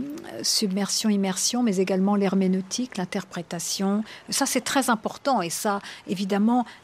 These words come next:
une connotation politique, puisque la démocratie, c'est quand même l'idée que le sens n'est pas a priori,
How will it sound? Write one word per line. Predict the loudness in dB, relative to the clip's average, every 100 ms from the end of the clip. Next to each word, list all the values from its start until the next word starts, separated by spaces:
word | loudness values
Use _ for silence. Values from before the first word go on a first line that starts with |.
| 0
une | 2 4
connotation | 4 2 2 -2 0
politique, | 0 2 0 0 -4 -2
puisque | -4 0 2
la | 2
démocratie, | 2 2 2 -2 -4 -4 -6
c'est | -6
quand | -2 0
même | 2 2
l'idée | 0 -2 -4 -4 -8
que | -4
le | -4
sens | -2 -2 -2
n'est | -4
pas | 0 0
a |
priori, | 0 -4 -4 -4 -6 -8